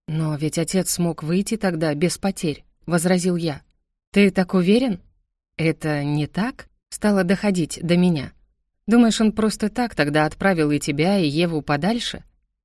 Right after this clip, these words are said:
«Отец просто перестраховался», — возразил я уже не так уверенно. «Тогда и тебе стоит». «Что ты имеешь в виду?» Дядя многозначительно посмотрел на меня. «Ты про Еву?» «Именно.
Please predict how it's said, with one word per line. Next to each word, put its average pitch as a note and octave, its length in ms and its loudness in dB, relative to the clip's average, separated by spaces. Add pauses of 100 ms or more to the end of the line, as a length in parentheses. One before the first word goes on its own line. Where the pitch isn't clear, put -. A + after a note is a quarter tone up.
«Отец E3+ 380 0
просто E3+ 440 -2
перестраховался», — D#3+ 1080 -2 (280)
возразил F3 500 2
я F3+ 200 0
уже F3 420 -2
не B3 140 4
так A3 200 -2
уверенно. C3+ 540 0 (420)
«Тогда A3 240 4
и B3 60 2
тебе G3+ 280 2
стоит». - 480 -4 (420)
«Что - 220 0
ты E3 180 -2
имеешь D#3+ 260 0
в D#3 60 -8
виду?» F3 340 0 (420)
Дядя F#3 420 4
многозначительно F3+ 960 2
посмотрел G3 600 0
на C#3+ 80 -2
меня. C#3+ 400 -2 (680)
«Ты D#3 180 0
про D#3 220 -2
Еву?» F3+ 480 -2 (400)
«Именно. F#3 540 2